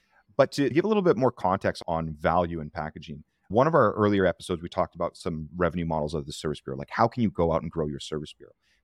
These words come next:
And so we talked about things like an academy or a business in a box, right? Or, like, a software package.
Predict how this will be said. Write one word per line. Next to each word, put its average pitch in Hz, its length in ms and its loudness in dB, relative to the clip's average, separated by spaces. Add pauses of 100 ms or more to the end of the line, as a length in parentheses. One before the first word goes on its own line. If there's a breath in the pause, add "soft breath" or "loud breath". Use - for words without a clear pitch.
(100)
And 98 100 0
so 104 80 -4
we 104 80 2
talked 143 200 2
about 123 180 4
things 98 200 0
like 87 120 2
an 85 80 -2
academy 82 500 -4
or 76 80 -6
a 73 60 -6
business 82 420 -6
in 80 60 -6
a 76 40 -4
box, 69 460 -8
right? 78 160 -2
Or, 76 220 -4
like, 78 160 -8
a 78 60 -8
software 80 380 0
package. - 460 -12